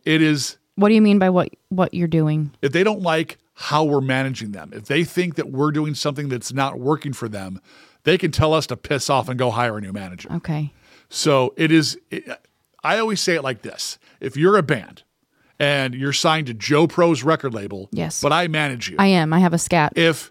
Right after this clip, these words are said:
Speaker 2: a scat label.
Speaker 1: if
Speaker 2: Thank you.
Speaker 1: Joe, if Joe tells you,
Speaker 2: <laughs>
Speaker 1: "Kara, I need you to be in Sheboygan, Wisconsin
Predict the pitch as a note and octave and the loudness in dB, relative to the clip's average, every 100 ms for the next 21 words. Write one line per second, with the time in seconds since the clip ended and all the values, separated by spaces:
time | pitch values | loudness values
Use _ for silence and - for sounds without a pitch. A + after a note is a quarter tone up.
0 | - - E3+ E3 - F#3 F#3 F#3 _ - | -10 -4 -2 -2 -4 -6 -6 -10 _ -2
1 | C#3 A2+ A2 A2 D3 E3+ G3+ A3 G3+ - | -2 -4 -4 0 2 4 0 -4 -10 -16
2 | - - D#3 A2+ F3+ B3+ - G#3 G#3+ F3 | -6 0 0 2 4 4 4 4 2 0
3 | C3+ B2+ E4 - - - - G3 D3+ A2+ | -4 -4 -6 -8 -10 -4 2 4 2 -4
4 | - - E3 G#3 G3+ G3+ D#3 F#3+ D3 F3 | -8 -2 0 0 -4 -4 -4 -2 -2 0
5 | F3 F3 F3 - - D#3 D3 C3+ B2+ A2+ | 2 2 0 -6 -2 0 0 0 -2 2
6 | F3 F3+ E3+ D#3+ - D3+ D3+ C#3+ C3 | 4 4 2 0 0 0 0 -4 -6